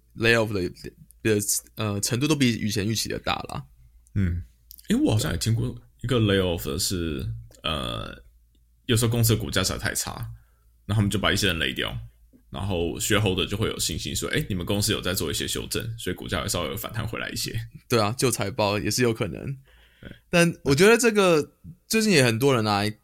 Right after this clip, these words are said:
Speaker 1: 拿这个事情跟那个 dot com bubble 的时候相比嘛，就那时候就是所有跟网络科技相关的全部爆炸，然后公司真的一坨直接 crash，直接倒掉，然后人当然就失业嘛。
Speaker 2: 嗯哼。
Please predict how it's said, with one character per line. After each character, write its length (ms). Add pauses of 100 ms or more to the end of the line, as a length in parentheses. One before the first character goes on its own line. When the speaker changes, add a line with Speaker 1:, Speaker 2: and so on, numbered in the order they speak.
(120)
Speaker 1:
拿 140
这 100
个 100
事 140
情 180
跟 220
那 80
个 240
dot 180
com 160
bubble 380
的 60
时 160
候 120
相 260
比 180
嘛， 160
就 100
那 100
时 80
候 80
就 120
是 340
所 240
有 140
跟 200
网 200
络 120
科 220
技 160
相 160
关 100
的 60
全 340
部 200
爆 200
炸， 280
然 100
后 60
公 180
司 100
真 120
的 100
一 60
坨 280
直 140
接 140
crash， 400
直 100
接 80
倒 220
掉， 320 (360)
然 160
后 440
人 180
当 140
然 100
就 80
失 240
业 180
嘛。 140
Speaker 2:
嗯 100
哼。 140